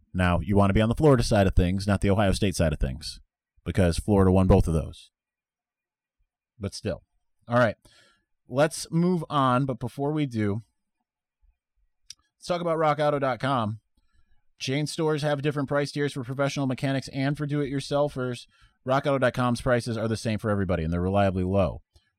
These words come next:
Now, rock auto dot com is a family business. They've been serving auto parts customers online for twenty years. Go to rock auto dot com to shop for auto and body parts from hundreds of manufacturers.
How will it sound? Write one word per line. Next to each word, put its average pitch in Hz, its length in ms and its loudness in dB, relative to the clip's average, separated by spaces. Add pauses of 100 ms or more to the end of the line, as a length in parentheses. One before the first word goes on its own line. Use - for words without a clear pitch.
Now, 104 80 0
rock 127 220 4
auto 147 120 4
dot 139 140 0
com 139 180 -2
is 113 100 0
a 113 40 -8
family 135 320 -4
business. 104 340 -2
They've 117 160 -4
been 110 100 -2
serving 139 520 -4
auto 131 200 0
parts 123 220 -4
customers 113 380 -4
online 113 320 -2
for 113 80 -12
twenty 107 300 -4
years. 92 340 -2
Go 107 100 0
to 110 80 -2
rock 104 240 -2
auto 104 200 -2
dot 107 200 -2
com 104 200 -2
to 95 60 -2
shop 101 200 -2
for 92 160 -8
auto 104 200 -2
and 107 100 -2
body 98 180 -2
parts 98 240 -4
from 90 80 -4
hundreds 101 280 -4
of 127 60 -2
manufacturers. 120 800 -4